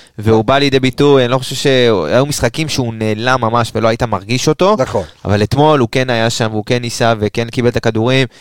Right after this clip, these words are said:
Speaker 1: אה, והיה לו כמה בעיטות טובות לשער, והוא היה מעורב ב-, במשחק ההתקפה,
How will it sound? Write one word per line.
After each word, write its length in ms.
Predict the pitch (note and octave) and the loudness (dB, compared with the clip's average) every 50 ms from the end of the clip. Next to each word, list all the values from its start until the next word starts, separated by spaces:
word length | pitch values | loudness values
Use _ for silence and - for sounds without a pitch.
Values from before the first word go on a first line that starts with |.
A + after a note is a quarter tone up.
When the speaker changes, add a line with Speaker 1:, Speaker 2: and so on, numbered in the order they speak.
| - - - _ - - | -20 -20 -20 _ -6 -2
Speaker 1:
אה, 320 | G2+ G#2 G#2 G#2 G#2 G2+ G2 | 0 2 4 4 4 2 2
והיה 200 | G2 G#2 G#2+ A#2+ | 2 2 4 4
לו 80 | C3+ C#3+ | 2 2
כמה 160 | C#3 C3 B2+ | 2 0 0
בעיטות 260 | B2 B2 A#2 B2 A#2+ | 0 0 0 2 2
טובות 200 | B2 A#2+ A#2+ A2 | 4 4 2 4
לשער, 300 | A#2 A#2 - - B2 B2 | 2 0 0 2 0 0
והוא 100 | A2 G#2 | 2 0
היה 80 | A2 A#2+ | 0 0
מעורב 280 | A#2+ A2+ A2 A2+ A#2 A2 | 0 0 2 2 0 0
ב-, 300 | G#2+ A2 G#2+ G#2+ G#2 G#2 G2 | 0 0 0 0 0 -2 -2
במשחק 340 | G2+ G2 G2+ - A#2 G#2+ - | -4 -6 -6 -4 -4 -4 -2
ההתקפה, 460 | G#2+ G2+ - G2+ - - D3 E3 F#3+ | -2 -4 -4 -6 -4 -2 0 0 -2